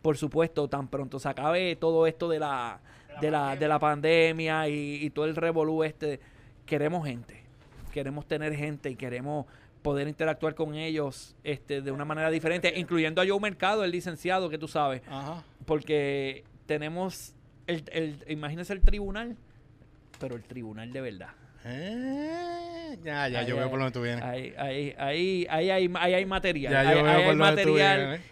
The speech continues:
Speaker 1: Y, este, y haciendo un producto mucho más internacional, mano. Haciendo un
Speaker 2: Sí,
Speaker 1: producto
Speaker 2: yo creo
Speaker 1: mucho
Speaker 2: que
Speaker 1: más
Speaker 2: eso es lo que te iba a preguntar. Si tú te, si te ibas a enfocar un poco más internacional,
Speaker 1: Sí, sí.
Speaker 2: porque yo creo que ya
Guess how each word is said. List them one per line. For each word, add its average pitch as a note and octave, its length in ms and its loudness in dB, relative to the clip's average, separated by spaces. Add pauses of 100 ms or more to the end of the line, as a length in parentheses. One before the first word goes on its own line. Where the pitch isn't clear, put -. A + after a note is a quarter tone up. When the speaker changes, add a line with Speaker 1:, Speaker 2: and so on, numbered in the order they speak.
Speaker 1:
Y, G3+ 320 0
este, G#3 220 -2
y G#3 100 -2
haciendo G#3+ 320 -2
un A#3+ 80 -6
producto A#3 440 2
mucho F#3+ 280 -4
más G#3 280 -2
internacional, D#3 720 -8
mano. C3 280 -10 (220)
Haciendo F3+ 320 -8
un F3+ 40 -10
Speaker 2:
Sí, - 20 -12
Speaker 1:
producto G3+ 200 2
Speaker 2:
yo G#3+ 120 12
creo B3 140 10
Speaker 1:
mucho A#3 120 2
Speaker 2:
que G3 60 4
Speaker 1:
más G3+ 120 8
Speaker 2:
eso A#3 100 2
es A#3 40 6
lo A3 60 6
que G3 100 2
te E3+ 80 -2
iba F3+ 60 6
a F3+ 40 4
preguntar. E3 440 0
Si D3+ 160 -6
tú D#3+ 120 -4
te, E3+ 240 -2
si E3 200 0
te E3+ 140 -4
ibas F3 180 2
a G#3 40 6
enfocar G3+ 380 2
un G3 80 0
poco F#3+ 280 0
más F#3 140 2
internacional, F3+ 880 2
Speaker 1:
Sí, F3+ 140 0
sí. B2+ 60 -8 (140)
Speaker 2:
porque F3+ 360 2
yo F#3+ 120 2
creo A3 160 4
que B3+ 200 2
ya B3 440 2